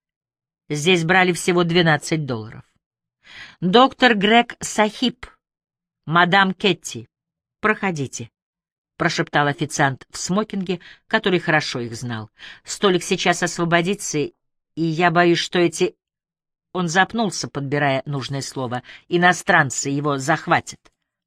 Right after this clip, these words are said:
В журналистском мире Кэти Геннон знали и любили за бесстрашие.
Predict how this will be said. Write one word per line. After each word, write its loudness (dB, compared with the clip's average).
В -4
журналистском 2
мире 0
Кэти -2
Геннон 0
знали 0
и -4
любили -2
за -4
бесстрашие. -6